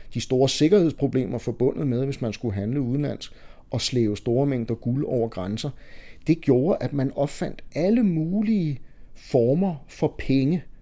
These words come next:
som lige præcis ikke er det, du nok tænker på som penge, nemlig sedler og mønt. Så, så det har, øh,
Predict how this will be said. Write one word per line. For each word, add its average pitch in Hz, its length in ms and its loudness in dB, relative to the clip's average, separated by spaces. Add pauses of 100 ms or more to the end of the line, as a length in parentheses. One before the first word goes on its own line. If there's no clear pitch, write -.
(200)
som 139 200 0
lige 156 160 0
præcis - 640 -6 (120)
ikke 262 360 6 (360)
er 139 240 6 (100)
det, 143 220 6
du 175 200 6 (220)
nok 131 260 2
tænker 135 300 4
på 123 220 2
som 127 180 0
penge, 123 320 2
nemlig 127 280 0
sedler 123 300 0
og 123 80 0
mønt. 110 260 -4 (340)
Så, - 160 0
så - 180 -2
det 135 200 0
har, 127 400 0
øh, 117 320 -2